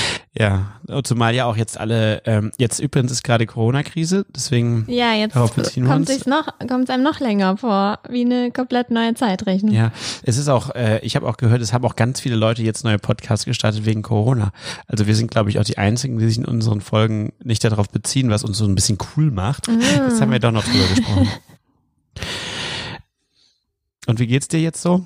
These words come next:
Speaker 1: nachdem du so wochenlang keine Folge aufgenommen hast, aber jetzt dein Podcast veröffentlicht wurde?
Speaker 2: Ja, ein schönes Gefühl. Also vorher kam mir das Ganze irgendwie noch sinnloser vor.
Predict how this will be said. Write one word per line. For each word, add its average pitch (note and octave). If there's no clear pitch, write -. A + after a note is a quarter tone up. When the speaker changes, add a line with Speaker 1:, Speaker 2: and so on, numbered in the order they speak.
Speaker 1:
nachdem B2+
du B2
so A2+
wochenlang A#2
keine A2+
Folge A2
aufgenommen C3
hast, C3+
aber G#2
jetzt G#2+
dein G#2+
Podcast -
veröffentlicht B2+
wurde? C#3
Speaker 2:
Ja, B3
ein A3+
schönes B3
Gefühl. D4
Also A3+
vorher B3
kam C4+
mir C4
das C4+
Ganze A#3+
irgendwie A3
noch G#3+
sinnloser C#4+
vor. D#4